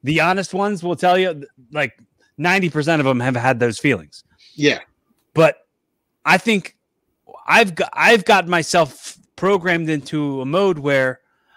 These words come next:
Speaker 1: I know that somebody else's success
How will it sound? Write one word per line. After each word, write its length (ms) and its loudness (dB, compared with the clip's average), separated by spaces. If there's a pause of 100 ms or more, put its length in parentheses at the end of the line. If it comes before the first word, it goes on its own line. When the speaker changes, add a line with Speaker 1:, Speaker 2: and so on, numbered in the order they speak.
(200)
Speaker 1:
I 160 0
know 360 0
that 380 0
somebody 380 -4
else's 420 -4
success 880 -4